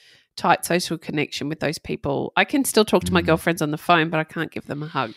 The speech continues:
Speaker 1: It's not the same.
Speaker 2: Ghost hugs. Hang on, we were supposed to be making this light by talking about three good things out of the Rona, and now we've gotten all, like,
Speaker 1: Deep.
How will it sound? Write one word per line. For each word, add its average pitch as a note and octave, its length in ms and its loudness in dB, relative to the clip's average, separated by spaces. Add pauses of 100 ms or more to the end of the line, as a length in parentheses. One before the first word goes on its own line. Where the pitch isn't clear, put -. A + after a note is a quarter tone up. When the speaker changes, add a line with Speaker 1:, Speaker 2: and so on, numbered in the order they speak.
(340)
Speaker 1:
It's - 100 -16
not - 120 -4
the - 60 -10
same. D3 380 -6 (760)
Speaker 2:
Ghost A2 280 0
hugs. G#2 340 -2
Hang E3 220 2
on, D3 100 6
we E3 120 6
were G3 100 6
supposed E3+ 260 2
to - 60 -12
be D3 80 0
making B2 300 0
this G#2+ 160 0
light A2 280 4
by A2 80 0
talking A2 300 -2
about G2+ 220 0
three A2+ 200 0
good G2 220 -4
things G#2 280 -2
out G2+ 120 -2
of F#2 80 -8
the G2 100 -4
Rona, G2+ 340 0
and F#2+ 100 -2
now G#2+ 180 -2
we've G2+ 120 -4
gotten G2+ 260 -2
all, F#2 360 -4 (400)
like, E2 180 -4
Speaker 1:
Deep. F#3+ 300 2